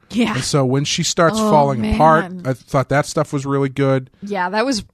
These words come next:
Speaker 1: really, really well done.
Speaker 2: Brutal. Yeah.
Speaker 1: Yeah, yeah.
Speaker 2: They, they were, there was some stuff in there that I, I, I can't say, I, I can safely say I've never seen in a, them do in a movie like this.
Speaker 1: Oh, I mean,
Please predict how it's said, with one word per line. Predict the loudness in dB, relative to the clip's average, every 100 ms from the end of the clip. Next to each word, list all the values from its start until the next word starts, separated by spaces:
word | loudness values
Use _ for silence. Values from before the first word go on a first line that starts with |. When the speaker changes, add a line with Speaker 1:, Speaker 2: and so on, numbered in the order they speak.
| -6
Speaker 1:
really, | 0 2 2 -2
really | -4 -8 -6 -6 -6 -6
well | -6 -4
done. | 0
Speaker 2:
Brutal. | 2 2 -2 _ -10
Yeah. | -4 -2
Speaker 1:
Yeah, | -2 -6 -10 -8
yeah. | -6 -4 -6 -10 _ -4
Speaker 2:
They, | 0 2
they | 2
were, | 0 0
there | 2
was | 2
some | 0 -2
stuff | 0 0
in | 0
there | -2 -2
that |
I, | -2 -4 -6
I, | -10 -12 -16 -16
I |
can't | -8 -8 -8
say, | -12 -10
I, | -6 -4 -4
I | -4
can | -6 -6
safely | 0 0 0 -4
say | -2 -2
I've | -2
never | -6 -4
seen | -6 -4 -6 -8 -10
in | -10 -10
a, | -10 _
them | -18 -10 -10
do | -6 -6 -6
in | -8
a | -10
movie | -10 -8 -10
like | -14
this. | -16 -18 -20 _ _ _ -10
Speaker 1:
Oh, | -4 -2
I | -2
mean, | -2 -4 -6